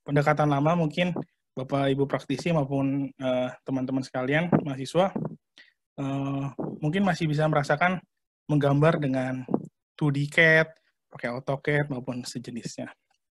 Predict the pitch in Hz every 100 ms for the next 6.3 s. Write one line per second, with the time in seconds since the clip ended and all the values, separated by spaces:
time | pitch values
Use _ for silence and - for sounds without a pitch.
0 | _ _ _ 139 127 120 127 - 175 185
1 | - - _ _ - 135 143 165 165 165
2 | 139 139 165 165 135 131 160 160 135 123
3 | 113 156 143 127 120 - 139 - - 127
4 | 127 127 - _ _ _ - 135 127 131
5 | 151 143 127 117 123 117 107 - - 120
6 | - 120 -